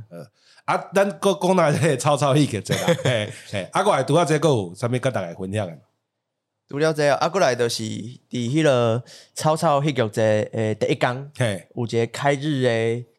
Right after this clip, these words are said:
Speaker 2: 导览，
Speaker 1: 嘿。
Speaker 2: 诶，毋是开日啊，开园的导览。
Speaker 1: 嘿，嘿。
Speaker 2: 啊，过来上尾一天有一个闭园的导览。
Speaker 1: 好。
Speaker 2: 啊，这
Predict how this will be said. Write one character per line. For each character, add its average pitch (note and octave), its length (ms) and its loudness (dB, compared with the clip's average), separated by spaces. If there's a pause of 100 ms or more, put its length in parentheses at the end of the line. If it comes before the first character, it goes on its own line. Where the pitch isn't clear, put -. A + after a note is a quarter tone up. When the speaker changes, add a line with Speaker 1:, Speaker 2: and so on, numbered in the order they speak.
(120)
Speaker 2:
导 A2+ 160 0
览， A#2+ 240 0 (120)
Speaker 1:
嘿。 A2+ 200 -2 (120)
Speaker 2:
诶， C3 260 0
毋 C3 80 -4
是 B2+ 40 -2
开 C#3 240 0
日 C#3+ 200 -2
啊， G#2+ 100 -2
开 D#3+ 200 0
园 C#3+ 200 2
的 A#2 80 -4
导 A2 240 0
览。 G#2+ 160 0
Speaker 1:
嘿， A2 200 -2
嘿。 G2 180 -4
Speaker 2:
啊， B2 140 -2
过 D3 120 2
来 A2+ 280 0 (140)
上 B2 220 -2
尾 D#3 140 4
一 - 20 0
天 D3 180 0
有 C3 140 -2
一 A2+ 40 -4
个 A2+ 140 2
闭 D3 200 0
园 B2 140 2
的 A2 120 -4
导 G#2 180 -2
览。 G#2 180 -4 (160)
Speaker 1:
好。 G#2 180 0
Speaker 2:
啊， C3+ 100 0
这 F#3+ 120 -2